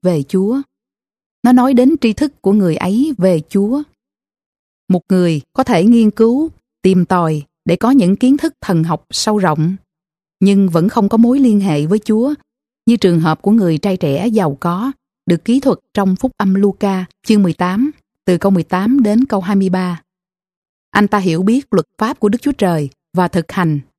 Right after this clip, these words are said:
nhưng anh ta đã không bằng lòng theo Chúa Giêsu để kinh nghiệm Ngài. Cũng một lẽ ấy, người nào chỉ khám phá những lẽ thật sâu xa, tuyệt vời của lời Chúa, làm cho người khác phục mà không thực hành lẽ thật đó,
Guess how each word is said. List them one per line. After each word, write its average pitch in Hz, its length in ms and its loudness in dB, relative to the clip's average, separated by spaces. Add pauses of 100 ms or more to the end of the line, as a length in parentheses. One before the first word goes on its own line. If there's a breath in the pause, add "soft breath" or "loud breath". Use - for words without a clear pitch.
(640)
nhưng 202 320 2
anh 196 160 0
ta 202 120 0
đã 196 120 0
không 233 280 0
bằng 180 160 0
lòng 156 320 0
theo 202 220 -4
Chúa 226 160 0
Giêsu 202 500 0 (180)
để 170 180 2
kinh 208 200 4
nghiệm 165 260 0
Ngài. 160 280 -2 (1300)
Cũng 185 160 0
một 226 180 0
lẽ 170 200 -2
ấy, 247 320 -2 (460)
người 185 180 2
nào 180 300 0 (140)
chỉ 165 120 -2
khám 254 280 -2
phá 254 260 -2
những 202 180 2
lẽ 190 120 -2
thật - 300 -6
sâu 220 280 -6
xa, 220 420 -6
tuyệt 170 140 -2 (120)
vời 170 240 0
của 170 140 -4
lời 175 280 0
Chúa, 226 340 -2 (340)
làm 180 220 0
cho 220 120 0
người 180 180 2
khác - 320 -8
phục - 240 -4 (320)
mà 170 100 0
không 220 200 -2
thực - 200 -6
hành 160 220 -2
lẽ 147 140 -4
thật - 280 -6
đó, 190 320 -6